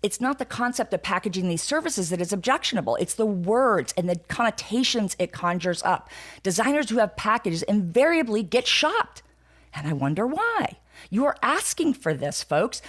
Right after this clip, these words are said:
Packages are for Santa Claus and the U P S man, not a damn good designer.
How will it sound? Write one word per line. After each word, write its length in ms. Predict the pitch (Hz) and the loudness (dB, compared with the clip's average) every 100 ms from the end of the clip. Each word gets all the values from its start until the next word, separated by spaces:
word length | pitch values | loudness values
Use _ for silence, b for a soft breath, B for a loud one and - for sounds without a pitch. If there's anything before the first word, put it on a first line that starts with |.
| B | B
Packages 500 | - 226 262 269 302 | 0 0 0 -2 -2
are 80 | 311 | -2
for 140 | - - | -2 -2
Santa 280 | 226 226 | 0 0
Claus 280 | 220 220 214 | 0 0 2
and 120 | 208 | 0
the 60 | 196 | 0
U 100 | 202 | -2
P 220 | - 196 | -2 2
S 200 | 190 196 | 2 2
man, 360 | 151 147 160 170 B | 0 2 2 -2 B
not 240 | 175 202 277 | 0 2 2
a 60 | |
damn 320 | 208 165 180 196 | 0 0 0 0
good 240 | 175 180 | 0 0
designer. 600 | 247 262 302 370 - - | 0 2 2 0 -4 -6